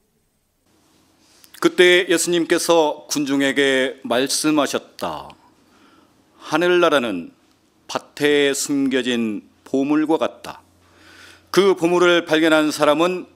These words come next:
그것을 다시 숨겨두고서는 기뻐하며 돌아가서 가진 것을 다 팔아 그 밭을 산다. 또 하늘나라는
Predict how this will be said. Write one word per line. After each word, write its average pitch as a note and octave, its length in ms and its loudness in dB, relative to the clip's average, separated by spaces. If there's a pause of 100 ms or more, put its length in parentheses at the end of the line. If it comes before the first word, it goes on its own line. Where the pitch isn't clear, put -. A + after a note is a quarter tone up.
(140)
그것을 D3 760 0
다시 C3+ 720 0
숨겨두고서는 D#3 1200 -2 (600)
기뻐하며 F3+ 680 2
돌아가서 D3 760 0 (460)
가진 C#3 300 0
것을 B2+ 640 0
다 G#2+ 360 -4
팔아 D#3+ 520 0 (300)
그 E3+ 220 2
밭을 D#3 680 -2 (300)
산다. - 560 -6 (1400)
또 F3+ 200 2
하늘나라는 F3 760 2